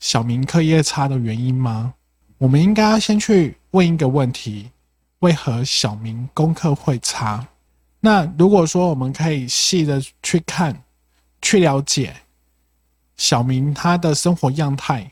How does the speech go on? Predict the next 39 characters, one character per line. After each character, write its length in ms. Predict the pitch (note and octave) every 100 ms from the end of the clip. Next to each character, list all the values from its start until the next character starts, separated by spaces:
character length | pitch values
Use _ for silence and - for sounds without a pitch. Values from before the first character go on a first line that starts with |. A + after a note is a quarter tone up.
| _
还 160 | - D3
有 80 |
小 280 | D#3+ - A2+
明 200 | B2 A#2+
的 160 | A2+ B2
学 240 | - C#3+
习 240 | D3 - B2+
的 260 | A#2+ A#2 C3+ _ _ _ _ _ -
状 240 | F#3 D3+
况， 340 | D3 D#3+ E3 - _ _ -
我 120 | C3
们 180 | C#3 D#3
或 260 | - A#3
许 200 | D#3+ -
就 120 | G#2
会 140 | C#3 D3+
发 180 | C#3 C3+
现， 300 | - C3 G#2+ _ _ _
其 180 | - F3
实 160 | F3
原 240 | E3+ E3 D#3
来 320 | D3 C#3+ D3+ - _
小 240 | - B2+
明 180 | A#2 A#2+
他 160 | C3 D#3
今 240 | D3 D#3
天 400 | D#3 D#3 D3 D3+ - - _ _
没 160 | C3+
有 120 | E3+ C3+
自 220 | A#2 D#3
己 140 | -
看 300 | - - C#3+
书， 420 | B2+ - B2+ B2+ C#3+ _
一 100 | -
直 160 | D#3 C3+
在 80 | C#3
看 240 | - D3+
手 220 | C3 A2+
机， 400 | - - B2 C3